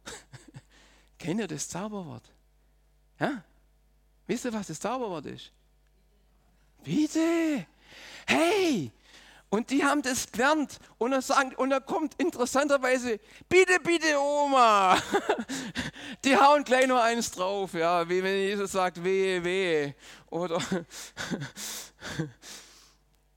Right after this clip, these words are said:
und auf einmal das Gefühl,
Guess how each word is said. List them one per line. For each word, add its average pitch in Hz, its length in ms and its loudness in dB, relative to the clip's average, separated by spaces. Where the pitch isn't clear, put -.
und 262 180 0
auf 254 240 -2
einmal 262 520 0
das 247 340 -6
Gefühl, 247 440 -4